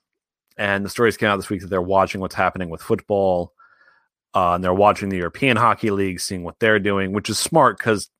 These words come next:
you just gotta figure it out. And people talked about, "Oh, well, would you do a bubble again?" They, they pretty much shut that down. You can't,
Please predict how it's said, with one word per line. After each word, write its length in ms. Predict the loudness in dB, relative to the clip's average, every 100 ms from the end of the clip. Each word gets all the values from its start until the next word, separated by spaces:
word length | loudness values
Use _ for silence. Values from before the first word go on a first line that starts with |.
| _ _ _ _
you 80 | -4
just 80 | 2
gotta 120 | 2
figure 260 | 2 -2 -2
it 60 |
out. 180 | -4 -8
And 80 | -2
people 200 | -2 2
talked 200 | 0 2
about, 120 | 4
"Oh, 160 | 6 6
well, 180 | 6
would 240 | 2 -2 -2
you 60 |
do 100 | 2
a 60 | 4
bubble 240 | 4 2
again?" 320 | 0 -4 -10 -8
They, 160 | -8
they 160 | -6 -8
pretty 180 | -6 -6
much 140 | -4
shut 220 | -4 -4
that 100 | -4
down. 260 | -8 -10 -8
You 80 | -4
can't, 240 | -2 -2